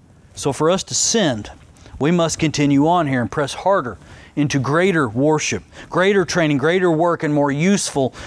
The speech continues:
labor. We must support those who go out. And again, the Hickeys are our church family, and they're gonna remain our church family. Even, you know, they leave here, they go work in Scotland ten years from now, they're still our family.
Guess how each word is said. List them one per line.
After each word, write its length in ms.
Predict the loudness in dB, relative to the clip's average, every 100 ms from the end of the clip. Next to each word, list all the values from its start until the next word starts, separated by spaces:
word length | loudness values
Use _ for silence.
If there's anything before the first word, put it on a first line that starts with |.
| -6
labor. 380 | 0 0 0 -4 -8 -20 -20 -6
We 120 | 0 2
must 320 | 2 0 0
support 440 | -4 0 0 2
those 400 | 2 2 2 -2 -8 -16 -4
who 160 | 0
go 240 | 2 2 2
out. 380 | 2 0 -6 -20 -20 -20 -12 -6
And 80 |
again, 360 | -2 0 -2 -4
the 80 | -4
Hickeys 280 | 0 0 0
are 100 | 0
our 120 | 0
church 260 | 0 -2 -2
family, 340 | -4 -4 -6 -12 -20 -8
and 100 | -2
they're 80 | 0
gonna 140 | 2 2
remain 360 | 2 2 2
our 140 | 0 0
church 280 | -2 -2
family. 380 | -2 -2 -2 -6 -14 -20 -20 -20 -20 -20 -16 -2
Even, 400 | 2 2 2 0 -4 -14 -4
you 100 | 0
know, 100 | 0
they 160 | 2 4
leave 240 | 4 2
here, 180 | 2 2
they 120 | 2
go 140 | 2 4
work 200 | 2 0
in 100 | -2
Scotland 440 | 2 2 2 2
ten 180 | 2 4
years 180 | 2 2
from 100 | 2
now, 100 | 2
they're 180 | 2
still 460 | 0 2 2 2 -2 _ _ _ _ -4
our 120 | -2
family. 460 | 0 2 2 0